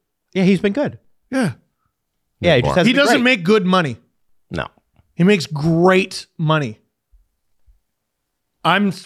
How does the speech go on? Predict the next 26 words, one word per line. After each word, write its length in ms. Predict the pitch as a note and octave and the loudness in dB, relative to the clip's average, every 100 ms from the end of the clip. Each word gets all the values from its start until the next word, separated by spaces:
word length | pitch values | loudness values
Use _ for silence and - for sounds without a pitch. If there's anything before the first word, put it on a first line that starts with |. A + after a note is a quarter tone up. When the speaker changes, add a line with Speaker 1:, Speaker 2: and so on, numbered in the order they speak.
| - | -4
Speaker 2:
I'm 200 | E3+ G3+ | -2 -2
sorry. 440 | - A3+ A#3+ E3+ C#3+ | 0 2 2 2 -2
I 140 | E3+ | -2
said 340 | G#3 - G#3 A3+ | -2 -2 -2 0
this 220 | C#4 - | -2 -4
years 380 | E3+ F#3 A#3+ G3 | -2 2 4 4
ago. 420 | F3+ B2+ A#2 D#3 _ - | 2 0 0 -2 _ -4
I'll 100 | D#3+ | -4
say 320 | D#3+ - F#3+ | -2 0 2
it 80 | B3 | 2
again. 640 | G3 G3 A3 C3+ D#3+ F#3 _ _ _ - | 0 2 2 0 -2 -6 _ _ _ -2
I'm 200 | G3+ A#3 | 2 2
sorry 380 | - F#3+ G3 | 0 2 2
you 120 | G3 G#3 | 0 0
got 240 | G#3 G#3 | 2 2
everything 400 | D#3 D#3+ E3+ G3 | 0 -2 -4 -4
you 100 | G3+ | -2
wanted. 400 | G3 A#3+ E3 G#2 _ _ _ - - _ _ _ _ _ _ | 2 2 0 -6 _ _ _ -14 -14 _ _ _ _ _ _
This 380 | F3 C#3 D4 A3+ | -8 0 0 0
is 120 | B3+ A3+ | -4 0
what 260 | B3 B3 | 0 0
comes 440 | - G3+ A3+ A#3 E3+ | -2 2 2 2 2
with 240 | F3 - | 0 0
it. 200 | A#2 - _ _ _ _ _ _ _ _ _ _ _ _ _ _ _ _ _ | -8 -8 _ _ _ _ _ _ _ _ _ _ _ _ _ _ _ _ _
You're 260 | D#3+ A3 A3+ | 0 2 4
making 880 | G3+ G3 G#3 A#3 A#3 A#3+ A#3+ A#3 | 2 2 2 0 0 2 0 -2